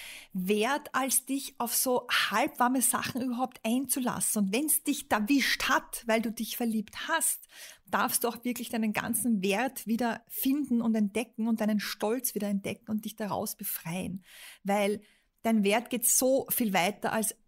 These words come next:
so eine vorübergehende, halbwarme Verbindung, geht es weit darüber hinaus. Und du bist so ein wundervolles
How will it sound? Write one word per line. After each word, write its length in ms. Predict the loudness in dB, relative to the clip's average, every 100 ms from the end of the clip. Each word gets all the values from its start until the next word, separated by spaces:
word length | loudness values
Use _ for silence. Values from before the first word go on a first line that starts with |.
| -2
so 160 | 2
eine 220 | 4 2
vorübergehende, 1200 | 0 0 0 0 -4 0 2 2 2 2 0 -2 -6 _
halbwarme 1120 | -4 0 0 0 0 2 4 2 2 0 -2 -6
Verbindung, 920 | -6 -6 -2 0 0 2 2 0 -4 -12 -12
geht 160 | -8
es 180 | -6 0
weit 360 | 0 0 -2 -4
darüber 260 | -2 -2
hinaus. 680 | -2 -2 -2 -4 -2 -4 -6 _ _ -4
Und 340 | -2 -2 -4 -14 _ _ _ _ _ -4
du 360 | -2 -2 -6 _ _
bist 280 | -4 -2 -2
so 100 | -4
ein 160 | -4
wundervolles 640 | -4 -6 -10 -10 -10 -10